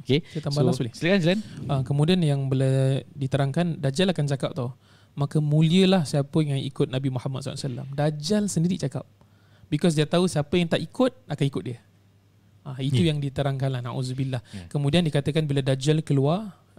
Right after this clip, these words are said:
Speaker 2: um, kaum, kaum muslimin ataupun orang satu dunia dah tahu Dajjal keluar, dikatakan, eh, kalau tentera,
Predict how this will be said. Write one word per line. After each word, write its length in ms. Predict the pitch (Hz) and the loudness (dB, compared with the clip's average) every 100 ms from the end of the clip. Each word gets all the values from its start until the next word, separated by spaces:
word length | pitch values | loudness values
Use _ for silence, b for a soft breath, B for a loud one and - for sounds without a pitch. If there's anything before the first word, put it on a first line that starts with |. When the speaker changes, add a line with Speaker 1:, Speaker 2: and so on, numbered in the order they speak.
| - _ | -20 _
Speaker 2:
um, 640 | 131 131 131 127 131 131 - b b b | -10 -8 -6 -6 -8 -10 -16 b b b
kaum, 420 | - 147 143 139 | -2 2 2 0
kaum 200 | 139 143 143 | 0 0 2
muslimin 480 | 135 - 156 165 | -2 0 2 2
ataupun 380 | 151 143 127 143 | 0 -4 -4 -6
orang 280 | 143 139 151 | -2 0 0
satu 220 | 135 - 139 | -2 -2 0
dunia 220 | 143 156 | 2 2
dah 80 | 139 | 2
tahu 140 | 147 | 2
Dajjal 240 | 139 143 135 | 2 0 0
keluar, 320 | 147 185 - b b b | 0 0 -4 b b b
dikatakan, 580 | 156 151 143 156 147 180 | 0 0 0 2 0 -2
eh, 80 | - _ b b | -8 _ b b
kalau 260 | - 147 143 | -4 0 2
tentera, 720 | 147 147 - 160 160 156 | 0 -2 -2 2 2 2